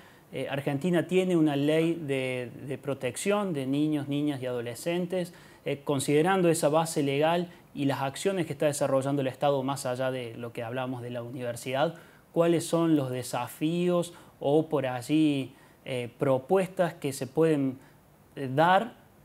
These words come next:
para abordar la cuestión de los jóvenes de una manera más integral?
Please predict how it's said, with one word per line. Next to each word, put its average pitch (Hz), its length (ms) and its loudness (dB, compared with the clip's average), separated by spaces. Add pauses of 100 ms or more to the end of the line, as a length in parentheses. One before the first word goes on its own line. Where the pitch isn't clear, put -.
(140)
para 131 240 0
abordar 139 520 2
la 127 160 -6
cuestión - 360 -2
de 143 80 0
los 135 100 -2
jóvenes 143 380 0
de 135 40 -6
una 131 120 -4
manera 127 320 -6
más 123 160 -6
integral? 120 480 -10